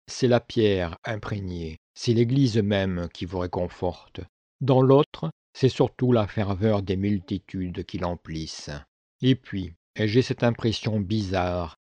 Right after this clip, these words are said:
que la Vierge, attirée, retenue par tant de foi,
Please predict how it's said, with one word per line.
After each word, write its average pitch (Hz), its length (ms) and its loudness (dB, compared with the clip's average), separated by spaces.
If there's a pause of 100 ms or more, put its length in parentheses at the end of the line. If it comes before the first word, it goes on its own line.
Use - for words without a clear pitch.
que 131 80 4
la 123 180 6
Vierge, 98 600 0 (120)
attirée, 113 640 -4 (180)
retenue 143 800 4
par - 260 -4
tant 92 220 -6
de 90 160 -2
foi, 117 400 -2